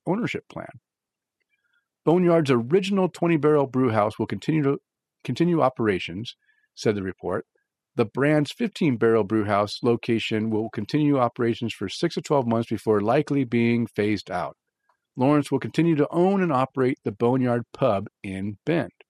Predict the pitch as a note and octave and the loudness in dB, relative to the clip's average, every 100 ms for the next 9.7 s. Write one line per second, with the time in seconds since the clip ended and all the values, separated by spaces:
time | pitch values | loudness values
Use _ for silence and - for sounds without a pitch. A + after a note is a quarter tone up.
0 | _ _ _ _ _ _ _ _ _ _ | _ _ _ _ _ _ _ _ _ _
1 | A2+ - F3 F3+ E3+ D3+ - F3+ E3+ D3+ | -12 0 2 4 2 0 0 0 2 2
2 | D3 D3+ C#3+ C#3 A#2 - E3+ F3 D3+ C#3+ | 4 2 2 0 -2 -2 -2 -2 0 0
3 | D3+ - - D#3 A3 G3+ F#3 D3+ - C#3+ | 0 -6 -4 0 0 0 0 0 2 2
4 | A#2+ A#2+ - B2+ - A#2 G#2+ G#2+ G2+ E2 | 2 0 0 -4 -2 -2 -2 0 -2 -2
5 | - - _ _ _ - A#2 B2 A#2 D3 | -10 -20 _ _ _ -4 0 0 2 2
6 | G3 C#3+ - _ _ _ - C#3+ B2 C#3 | 2 0 -2 _ _ _ 0 0 0 2
7 | D3+ D3+ D#3+ D3 C#3+ C3+ - A#2 G#2+ A#2+ | 2 4 0 0 -2 0 2 0 0 -2
8 | - C3+ A2+ A2 - - G#3 G3 F3+ - | -4 -6 -4 -6 -6 -2 0 2 0 -2
9 | C#3+ - A#2 - F#2+ G#2 | -8 0 0 0 -6 -8